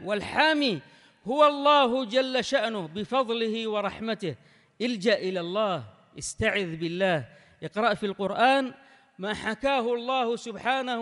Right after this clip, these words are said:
وتعالى عن أوليائه وأحبابه حين استعاذوا به ولجأوا إليه حين عرضت لهم هذه العوارض." اقرأ كيف قالت مريم:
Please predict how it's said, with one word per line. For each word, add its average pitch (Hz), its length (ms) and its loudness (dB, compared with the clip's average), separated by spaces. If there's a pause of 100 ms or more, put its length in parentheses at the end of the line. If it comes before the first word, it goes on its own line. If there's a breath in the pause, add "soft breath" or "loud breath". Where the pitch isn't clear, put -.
وتعالى 233 560 0
عن 220 260 0
أوليائه 233 880 0
وأحبابه 226 840 2 (460 soft breath)
حين 262 380 -2
استعاذوا 262 1000 4
به 277 440 4 (280)
ولجأوا 262 720 4
إليه 269 540 6 (360 loud breath)
حين 269 280 -2
عرضت 254 640 2
لهم 262 380 2
هذه 254 360 0
العوارض." 233 720 4 (520 soft breath)
اقرأ 247 400 2
كيف 240 320 -2
قالت 247 440 -2
مريم: 208 440 -2